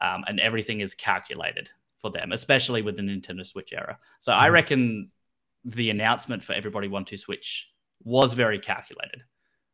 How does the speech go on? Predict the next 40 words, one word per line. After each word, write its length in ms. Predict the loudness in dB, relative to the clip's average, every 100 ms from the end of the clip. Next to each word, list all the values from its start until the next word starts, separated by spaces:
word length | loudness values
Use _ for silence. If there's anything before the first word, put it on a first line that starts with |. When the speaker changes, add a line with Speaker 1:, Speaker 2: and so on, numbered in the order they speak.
| -8
Speaker 2:
Yeah. 220 | -2 0
Speaker 1:
And 340 | 0 -2 -4 0
they 280 | 2 2 0
did 280 | -2 -4
all 220 | -2 -4 -4
of 120 | -4
that 300 | -4 -4 -6
for 160 | -10 -10
a 40 |
reason. 440 | -10 -14 -16 -18 -20 _ _ _ _ _ _ _
So, 440 | -8 -4 -4 -6 -6
and, 340 | -6 -4 -6 -10 -8
you 120 | -6
know, 160 | -6 -8 -16 _ _ _
it, 260 | 0 0 0
it, 360 | 0 0 -6 -20 -20 0
it 80 | 2
was 100 | 2
probably 480 | 2 2 2 -2 0
thirty 260 | 2 4 2
people 400 | 0 -2 -2 -6
sitting 280 | -6 -4 0
around 200 | 0 0
a 60 |
massive 500 | 0 0 0 -2 -10
table, 600 | -4 -2 0 -2 -6 -8 _ _ _ _ -12
you 100 | -8
know, 140 | -6
and 460 | -8 -8 -8 -8 -10 _ _
all 180 | -8 -8
figuring 460 | -6 -6 -4 -4 -2
it 80 |
out 160 | 0 0
and 100 | 0
all, 320 | -2 -2 -6 -14 -20 -20 -20 _ _ -10
like, 160 | -8 -10 -18 _
all 160 | 0 2
down 260 | 4 2 2
to 60 |
the 220 | -2 -4